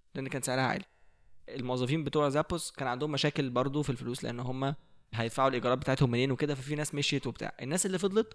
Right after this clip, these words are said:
هو راح واخدهم مسكنهم عنده في الشقة دي من غير ما ياخد منهم فلوس. شوف يعني قد إيه هم حالتهم صعبة.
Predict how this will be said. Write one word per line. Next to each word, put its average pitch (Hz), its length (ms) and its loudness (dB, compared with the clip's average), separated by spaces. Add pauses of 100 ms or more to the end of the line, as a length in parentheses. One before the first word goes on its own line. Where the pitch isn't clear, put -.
هو 156 120 10
راح 151 120 4
واخدهم 165 340 4 (220)
مسكنهم 156 460 4
عنده 131 260 2
في 131 60 -4
الشقة - 280 -4
دي - 160 -12 (220)
من 131 120 -2
غير 143 140 2
ما 156 80 2
ياخد 151 180 2
منهم 131 200 0
فلوس. - 380 -10 (500)
شوف - 240 0
يعني 113 300 2
قد 113 200 -2
إيه 139 200 6
هم 151 460 2
حالتهم 131 840 -2 (100)
صعبة. 170 340 0